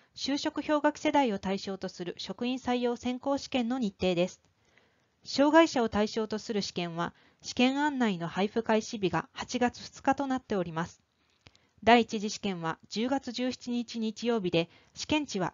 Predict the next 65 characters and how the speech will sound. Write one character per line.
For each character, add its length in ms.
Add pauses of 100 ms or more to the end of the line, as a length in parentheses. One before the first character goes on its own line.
宮 200
崎 200
市 140
で 140
す。 140 (840)
就 240
職 200
氷 240
河 120
期 80
世 120
代 200
を 80
対 180
象 200
と 120
す 140
る 100
試 140
験 220
は、 180 (280)
試 120
験 300
案 160
内 180
の 180
配 200
布 160
開 200
始 140
日 100
が 200 (160)
九 100
月 340
十 180
三 260
日 200
と 120
な 100
っ 60
て 100
お 100
り 100
ま 120
す。 160 (720)
第 200
一 180
次 80
試 100
験 220
は 180 (160)
十 200
月 200
三 260
十 180
一 200
日 440
日 240
曜 120
日 120
で、 180 (260)
試 120
験 180
地 120
は 180